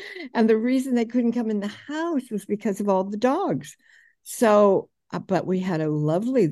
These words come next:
life with those cats and my dogs. Oh, yeah, I've always had animals.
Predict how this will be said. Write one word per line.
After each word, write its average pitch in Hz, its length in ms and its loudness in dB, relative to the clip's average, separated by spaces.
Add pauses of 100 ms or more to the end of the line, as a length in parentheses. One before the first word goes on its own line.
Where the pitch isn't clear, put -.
life 143 460 -8
with 151 220 -6
those 104 260 -10
cats - 580 -12
and 120 180 -4
my - 180 -10
dogs. - 520 -18 (140)
Oh, 185 100 -6
yeah, - 220 -10
I've 170 160 -6
always 131 260 -10
had - 220 -18 (160)
animals. - 260 -12